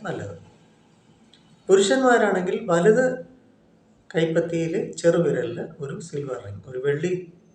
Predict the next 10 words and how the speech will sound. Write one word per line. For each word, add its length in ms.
മോതിരം 380
ധരിക്കാം. 400
കറുത്ത 440
നിറത്തിലെ 400
ഒരു 140
പട്ടിക്ക് 760
ശനിയാഴ്ച 640
ദിവസം 600
റൊട്ടിയോ 720
ബിസ്ക്കറ്റോ 680